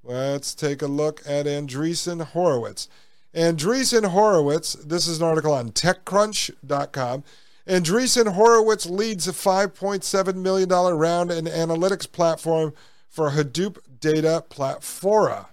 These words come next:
Platfora, a startup focused on bringing businesses intellig-, from,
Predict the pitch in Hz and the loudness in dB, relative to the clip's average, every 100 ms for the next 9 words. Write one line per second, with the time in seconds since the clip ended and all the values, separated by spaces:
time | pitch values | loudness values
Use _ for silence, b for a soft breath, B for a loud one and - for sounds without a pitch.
0 | - - - - - - - - - 180 | -20 -20 -20 -20 -20 -20 -20 -8 0 2
1 | 180 233 240 220 170 185 170 156 - - | 4 6 8 8 6 4 0 -2 0 2
2 | 180 190 185 - 160 135 170 - 151 131 | 4 4 4 0 0 0 -2 -4 -4 -4
3 | 113 151 202 208 196 160 208 190 170 196 | -4 -2 0 -2 -2 0 0 0 -4 -4
4 | 175 180 160 165 190 202 151 - 170 156 | -4 -6 -6 0 0 0 -4 -4 -2 -2